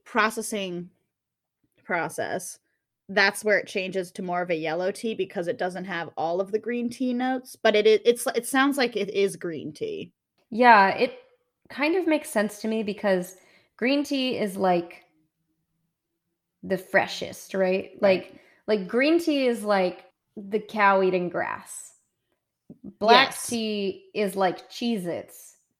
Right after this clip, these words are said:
Speaker 1: Yes.
Speaker 2: Right?
Speaker 1: Yep.
Speaker 2: And
Speaker 1: Uh-huh, I'm, I'm with you. Yep,
Speaker 2: <laughs>
Speaker 1: I
Speaker 2: I'm
Speaker 1: know.
Speaker 2: hearing myself talk, and this doesn't
Speaker 1: Yep.
Speaker 2: make sense.
Speaker 1: What are the udders?
Speaker 2: Yellow tea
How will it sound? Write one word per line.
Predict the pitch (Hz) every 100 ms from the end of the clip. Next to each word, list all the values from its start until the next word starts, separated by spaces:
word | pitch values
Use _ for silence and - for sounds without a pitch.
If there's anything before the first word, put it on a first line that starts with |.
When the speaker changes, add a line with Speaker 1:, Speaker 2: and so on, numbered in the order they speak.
| _ _ -
Speaker 1:
Yes. | 196 175 123 -
Speaker 2:
Right? | 175 180 208 - _ _ _ -
Speaker 1:
Yep. | 196 220 - -
Speaker 2:
And | 208 196 190 208 196
Speaker 1:
Uh-huh, | 196 208
I'm, | 220 226 214
I'm | 208 202
with | 208 247
you. | 240 339
Yep, | 269 202 233
Speaker 2:
<laughs> | 254
Speaker 1:
I | 196
Speaker 2:
I'm |
Speaker 1:
know. | 214 220
Speaker 2:
hearing | 277 262 277 269
myself | 247 247 247 202 -
talk, | 214 185 -
and | 175
this | 175 -
doesn't | 180
Speaker 1:
Yep. | 190 180
Speaker 2:
make | -
sense. | - - 190
Speaker 1:
What | 220
are | 269
the | 262 -
udders? | 190 156 175 208
Speaker 2:
Yellow | 254 285 285 277
tea | 277 254 233 220 214 -